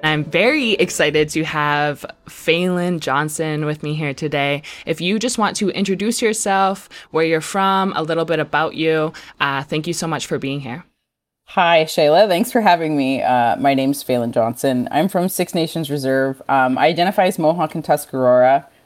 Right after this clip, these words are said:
Speaker 2: um, which is sort of an untraditional way of identifying as my, my people are matrilineal, but I like to hold my grandfather's nation close to me, and he was Tuscarora.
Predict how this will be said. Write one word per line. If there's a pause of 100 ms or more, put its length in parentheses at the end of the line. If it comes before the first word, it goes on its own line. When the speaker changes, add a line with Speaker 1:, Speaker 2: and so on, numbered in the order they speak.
(240)
Speaker 2:
um,
which
is
sort
of
an
untraditional
way
of (100)
identifying
as
my, (160)
my
people
are
matrilineal,
but
I
like
to
hold
my
grandfather's
nation
close
to
me,
and
he
was
Tuscarora.